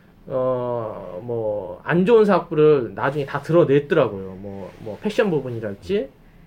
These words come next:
그리고 수익 안, 뭐, 명색은 좋지만 수익은 안 나는 그, 어디야, 워커힐 사업부랄지, 그걸 다 구조조정을 하고 다 떨궈내고 좋은 사업부만 인수를 해서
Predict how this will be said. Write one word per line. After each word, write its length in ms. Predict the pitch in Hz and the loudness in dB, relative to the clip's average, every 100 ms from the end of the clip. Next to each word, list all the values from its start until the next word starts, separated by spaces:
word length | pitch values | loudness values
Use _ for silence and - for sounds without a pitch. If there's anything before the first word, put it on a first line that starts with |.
| _ | _
그리고 240 | 117 113 | -14 -12
수익 260 | 113 220 180 | -6 -2 0
안, 220 | 143 117 | 0 -2
뭐, 420 | 113 113 107 - - - - - | -6 -6 -6 -10 -16 -20 -20 -6
명색은 420 | 131 147 165 147 | -2 0 0 0
좋지만 360 | 131 - 131 120 | -6 -8 -8 -6
수익은 300 | 202 185 156 | -6 -4 -2
안 180 | 117 | -2
나는 400 | 120 120 110 107 - - - | -4 -6 -6 -10 -16 -20 -16
그, 300 | 113 101 98 | -12 -12 -12
어디야, 280 | 110 107 107 | -12 -10 -8
워커힐 420 | 98 117 170 139 | -8 0 2 2
사업부랄지, 680 | 120 143 - 127 107 - 196 - - - - - - | 0 -6 -6 -6 -6 -8 -12 -12 -20 -20 -20 -20 -20
그걸 200 | - 170 | -4 -2
다 300 | 175 - - - | -2 -8 -10 -6
구조조정을 580 | 170 202 196 190 190 | 0 4 4 2 0
하고 460 | 190 240 240 254 262 - | -2 -4 -2 -2 -4 -8
다 220 | 147 151 | -6 -6
떨궈내고 680 | 202 220 214 131 147 175 180 - _ | -4 0 0 0 -2 -6 -8 -16 _
좋은 280 | 180 226 226 | 4 6 6
사업부만 580 | 214 180 175 175 180 135 | 4 2 -2 -2 -4 -6
인수를 400 | 139 156 156 160 | -8 -6 -4 -4
해서 380 | 185 190 190 | -4 -6 -6